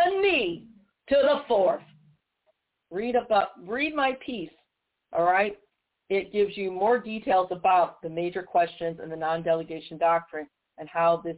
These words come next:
is so treacherous. And this is something that mainstream media really didn't bother to cover. Keep in mind, I published this beginning of February. Okay, so that is our big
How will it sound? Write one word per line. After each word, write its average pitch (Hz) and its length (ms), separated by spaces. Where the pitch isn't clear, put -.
is 170 120
so 175 260
treacherous. 147 500
And 165 100
this 196 140
is 202 140
something 170 500
that 165 300
mainstream 170 520
media 170 420
really 156 280
didn't 160 120
bother 151 260
to - 100
cover. 190 380
Keep 180 140
in 185 60
mind, 165 220
I 165 60
published 170 500
this 170 140
beginning 160 380
of 156 120
February. 151 520
Okay, - 440
so 175 240
that 233 320
is 190 300
our 170 180
big 220 300